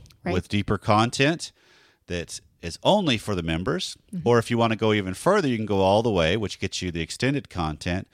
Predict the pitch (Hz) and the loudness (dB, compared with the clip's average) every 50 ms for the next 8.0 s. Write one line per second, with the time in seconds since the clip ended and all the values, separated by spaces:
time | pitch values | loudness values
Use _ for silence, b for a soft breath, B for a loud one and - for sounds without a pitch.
0 | B B B B B - 101 98 92 90 101 113 120 127 120 - - 85 80 76 | B B B B B -4 -4 -4 -4 -2 0 2 2 2 2 0 -2 -4 -4 -4
1 | 76 76 82 85 - - 90 90 117 135 143 - - 110 101 - - 101 92 - | -4 -6 -6 -8 -10 -12 -6 -4 -4 -4 -4 -4 -6 -6 -6 -4 -6 -6 -6 -6
2 | - 98 85 - - - 95 90 87 85 85 85 80 - - 85 82 82 - - | -8 -12 -12 -12 -10 -8 -8 -6 -6 -6 -8 -8 -8 -6 -4 -4 -4 -4 -6 -10
3 | 80 - - 87 78 76 76 78 76 73 71 73 82 104 104 85 78 - 85 80 | -12 -10 -10 -10 -10 -8 -4 -2 -2 -2 0 -2 -2 -4 -6 -8 -10 -8 -8 -8
4 | 73 80 80 80 80 80 80 82 82 76 82 82 78 - - 87 82 85 85 85 | -6 -6 -6 -6 -6 -6 -6 -6 -6 -4 -4 -6 -6 -4 -4 -2 -2 0 0 -2
5 | 82 80 82 90 90 87 - - - 85 78 - 90 90 110 120 113 90 87 82 | -4 -4 -4 -4 -4 -4 -6 -8 -12 -10 -6 -2 -2 0 0 0 -2 -4 -4 -4
6 | 82 78 76 76 78 78 78 - - - 101 104 113 135 160 160 151 B B B | -4 -4 -4 -4 -4 -6 -8 -10 -8 -4 -2 -2 0 -2 -2 -4 -8 B B B
7 | B B B 202 214 B B B B B B - - - 98 92 92 90 87 78 | B B B -12 -12 B B B B B B -8 -2 0 2 2 2 0 0 -4